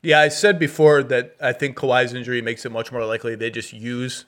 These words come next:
their picks for young players. I did not expect them to be so aggressive trading up and trading in, and I think that was, that was smart. By the way, the chicken, the chicken salad thing is a really good metaphor because chicken salad's not that good.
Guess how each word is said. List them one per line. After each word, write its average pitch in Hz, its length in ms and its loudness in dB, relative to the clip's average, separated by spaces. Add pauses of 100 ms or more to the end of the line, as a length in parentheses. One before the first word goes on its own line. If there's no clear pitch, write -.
their 127 200 0
picks 127 280 -4
for - 140 -8
young 113 220 -4
players. 123 320 0
I 117 80 0
did 117 140 -6
not 123 140 2
expect 117 300 -6
them 120 80 -6
to 107 40 -14
be 110 100 -8
so 113 200 -4
aggressive 117 440 -4
trading 113 320 -6
up 120 180 -2
and 113 80 -10
trading 110 320 -6
in, 123 220 -4
and 110 80 -4
I 107 80 -4
think - 180 -8
that 113 160 -2
was, 113 160 -12 (360)
that 131 120 -2
was 123 140 -8
smart. 135 240 -4 (200)
By 202 100 4
the 208 40 6
way, 196 80 4
the 156 140 -2
chicken, 285 320 -4 (220)
the 143 100 -4
chicken 151 320 -4
salad 135 380 2
thing 131 120 -6
is 127 140 -6
a 123 80 -6
really 180 200 -4
good 135 200 -2
metaphor 123 340 -2
because 123 400 -8 (300)
chicken 302 260 -2
salad's 190 400 4
not 147 140 2
that 123 220 -2
good. 104 220 -8